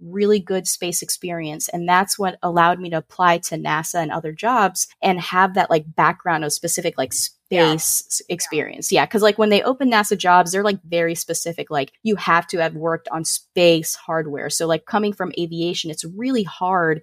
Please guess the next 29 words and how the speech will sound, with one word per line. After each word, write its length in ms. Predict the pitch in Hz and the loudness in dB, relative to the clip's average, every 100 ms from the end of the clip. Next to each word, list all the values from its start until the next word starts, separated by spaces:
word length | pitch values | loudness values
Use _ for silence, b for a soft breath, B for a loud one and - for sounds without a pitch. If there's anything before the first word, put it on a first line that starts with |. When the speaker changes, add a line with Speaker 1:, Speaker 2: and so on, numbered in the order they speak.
| - | 0
Speaker 1:
to 220 | 196 180 | 2 4
apply 360 | 175 - 180 190 | 2 4 4 4
to 100 | 180 | 4
that 160 | 165 | 4
if 100 | 170 | 2
you 80 | 190 | -2
don't 200 | 190 180 180 | -2 -2 -4
actually 300 | 180 175 170 | -4 -4 -4
have 320 | - 165 165 | -2 -2 -2
that 140 | 156 | -4
experience. 680 | 143 - 160 147 120 - - B B | -6 -6 -6 -4 -6 -8 -10 B B
So 140 | - 196 | -2 2
what 80 | 196 | 4
I 40 | |
usually 280 | 233 240 220 | 2 2 2
tell 200 | 202 185 | 2 0
people 320 | 202 185 165 | 0 0 2
is 200 | 160 156 | 2 0
if 120 | 165 - | -4 -4
nasa's 420 | - 170 190 180 165 | 0 2 2 -2 -4
their 220 | 156 - | -2 0
end 200 | 226 226 | 0 2
goal 320 | 220 220 214 | 4 6 6
and 200 | 185 175 | 2 0
they 80 | 170 | -2
just 220 | 165 160 | -2 -6
keep 180 | - 185 | -6 -6
getting 240 | 196 170 | -4 -4
rejected, 680 | 160 151 185 240 - 180 170 | -6 -2 0 0 0 -2 -2